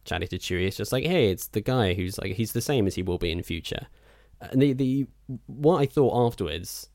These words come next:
in the kind of, like, here's how I would have done it if I was writing this film, the better creative person, um, is that the way that, like, the opening sets him up as this kind of dreamer who's, like, stuck on this shitty planet and wants to see bigger things, he wants to explore the universe,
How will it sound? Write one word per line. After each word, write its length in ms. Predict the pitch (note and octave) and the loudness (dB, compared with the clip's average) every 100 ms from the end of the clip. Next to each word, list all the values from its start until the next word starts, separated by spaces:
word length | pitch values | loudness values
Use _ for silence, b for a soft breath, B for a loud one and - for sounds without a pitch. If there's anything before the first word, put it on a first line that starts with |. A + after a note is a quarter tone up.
| - | -4
in 80 | F#2 | -2
the 80 | |
kind 260 | F2+ F#2+ F2+ | -2 -2 0
of, 180 | F2+ - | 0 -2
like, 240 | E2+ F2 | -6 -8
here's 300 | - - A#2 | -10 -6 -4
how 160 | A#2 F#2+ | -4 -4
I 160 | B2 D#3 | -2 -2
would 160 | - - | -2 -8
have 120 | - | -10
done 180 | - G2+ | -6 -4
it 100 | B2+ | -4
if 120 | - | -4
I 120 | A2+ | -2
was 280 | B2+ F2+ - | -2 -2 -6
writing 360 | G2 F2+ F2+ F#2+ | -4 -4 -2 -4
this 140 | F2+ | -4
film, 360 | - F2+ F2 A#2+ - | -6 -4 -2 -4 -4
the 120 | G2+ | -4
better 400 | A2 G2+ - F#2+ - - | -4 -4 -4 -6 -10 -20
creative 460 | - G2 F2 - F2 | -8 -2 -2 -2 -4
person, 480 | - F2+ - G2+ B2 B B B B B - | -2 -2 -2 -4 -4 B B B B B 0
um, 500 | G#2+ G2+ G2+ G#2 G#2 - | 4 6 6 4 2 0
is 240 | A#2 G#2+ | 2 2
that 400 | - G#2+ G#2+ G2+ - _ - | 2 2 2 0 -8 _ 0
the 100 | A#2 | 6
way 100 | D#3+ | 6
that, 160 | E3+ C#3+ | 6 4
like, 200 | A#2+ A2 | 2 2
the 160 | A2 | 2
opening 400 | A#2+ D3 A#2+ F#2 | 4 4 2 -2
sets 320 | F2+ F#2 E2 | -2 -4 -4
him 100 | F#2+ | -4
up 220 | E2 D#2+ F#2 | -6 -6 -8
as 120 | F2+ | -6
this 140 | F2+ | -8
kind 220 | - F2 | -6 -4
of 120 | E2+ - | -4 -4
dreamer 560 | G#2+ G2 G#2+ G2 F2 | -2 2 2 2 0
who's, 340 | F#2+ G2+ F#2 - | -2 -4 -6 -8
like, 180 | F2+ - | -10 -10
stuck 400 | - G2+ F#2 - | -4 -2 0 0
on 80 | |
this 140 | F2+ - | -4 -2
shitty 280 | - F2+ E2+ | -2 -4 -4
planet 340 | G2+ F2 E2+ | -4 -2 -2
and 140 | E2+ F2 | -2 -4
wants 180 | F2+ | -6
to 80 | - | -8
see 160 | F#2+ - | -8 -8
bigger 260 | - - | -8 -8
things, 360 | - F#2+ E2+ E2 | -6 -4 -4 -4
he 60 | F2 | -6
wants 160 | G2 | -6
to 60 | - | -6
explore 360 | F2+ - F#2 E2+ | -10 -4 -4 -4
the 80 | |
universe, 540 | F#2 F2+ E2 C#2+ - | -4 -4 -4 -6 -8